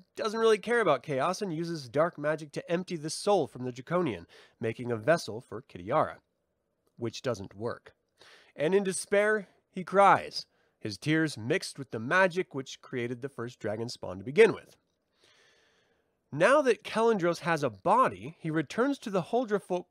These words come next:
portal to enter the Grey again in order to bring Kitiara's soul back, when he discovers its magic is gone.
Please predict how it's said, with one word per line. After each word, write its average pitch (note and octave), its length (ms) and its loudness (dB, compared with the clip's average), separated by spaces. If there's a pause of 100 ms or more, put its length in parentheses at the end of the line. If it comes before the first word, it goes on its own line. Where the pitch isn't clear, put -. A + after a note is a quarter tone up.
portal F3 580 -6 (300)
to - 220 -8
enter F#3 320 0
the D3 140 -2
Grey D#3 280 2
again A2 400 -4
in B2 100 -8
order G#2 220 -8
to A2+ 60 -18
bring G#2 340 -10
Kitiara's F#2+ 380 -10
soul F#2+ 240 -12
back, A#2 380 2 (400)
when D3 120 2
he D3+ 60 2
discovers C#3+ 880 0 (200)
its - 220 -12
magic A#2 640 -4 (120)
is E3 260 -2
gone. E3+ 580 0